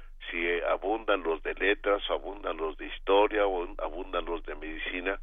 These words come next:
Entonces tratamos de llevarle a uno, una persona conocedora, inclusive pues también con, con formación académica universitaria,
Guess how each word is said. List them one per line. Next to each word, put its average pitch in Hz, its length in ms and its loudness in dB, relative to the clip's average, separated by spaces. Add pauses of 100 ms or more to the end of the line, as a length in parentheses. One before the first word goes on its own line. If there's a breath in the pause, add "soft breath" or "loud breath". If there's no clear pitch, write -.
(480 loud breath)
Entonces - 320 2
tratamos 104 460 4
de 98 80 2
llevarle 98 540 2
a 90 120 4
uno, 123 760 0
una 120 200 -2
persona 110 420 0
conocedora, 90 840 2 (100)
inclusive - 600 -8 (440 soft breath)
pues 73 180 -6 (140)
también 76 500 -2
con, 73 260 -6 (180)
con 71 180 -8
formación 80 540 -6
académica 82 640 -4
universitaria, 76 800 -2